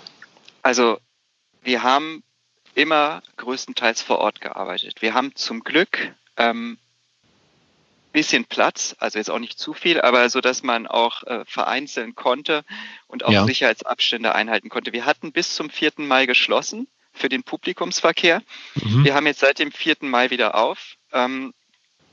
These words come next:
Speaker 1: haben natürlich umf-, da haben wir auch die Verpflichtung, umfangreiche Schutz- und Hygienemaßnahmen.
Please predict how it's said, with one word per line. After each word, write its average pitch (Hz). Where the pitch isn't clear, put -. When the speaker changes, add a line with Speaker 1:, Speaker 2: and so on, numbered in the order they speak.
Speaker 1:
haben 139
natürlich 160
umf-, 156
da 120
haben 131
wir 117
auch 117
die 131
Verpflichtung, 139
umfangreiche 135
Schutz- -
und 123
Hygienemaßnahmen. 156